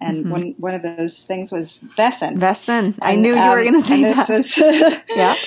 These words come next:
Speaker 1: this was probably, like, early two thousands maybe, um, and they were, you know, doing a,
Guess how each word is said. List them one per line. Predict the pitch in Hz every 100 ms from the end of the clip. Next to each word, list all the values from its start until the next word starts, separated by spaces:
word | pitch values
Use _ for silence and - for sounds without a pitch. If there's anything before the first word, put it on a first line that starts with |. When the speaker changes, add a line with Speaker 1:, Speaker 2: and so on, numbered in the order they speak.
| - -
Speaker 1:
this | 233
was | 262 247 -
probably, | 240 233 233 214 208
like, | 196 180 - _ _ _ _ _ _ 208
early | 196 190
two | 190
thousands | 170 175 165 165 170 165 -
maybe, | 165 165 165 160
um, | - 170 165 165 165
and | 175 180
they | 202
were, | 208 208 196 _ _ _ -
you | 196
know, | 170 - _
doing | - 208 196
a, | 190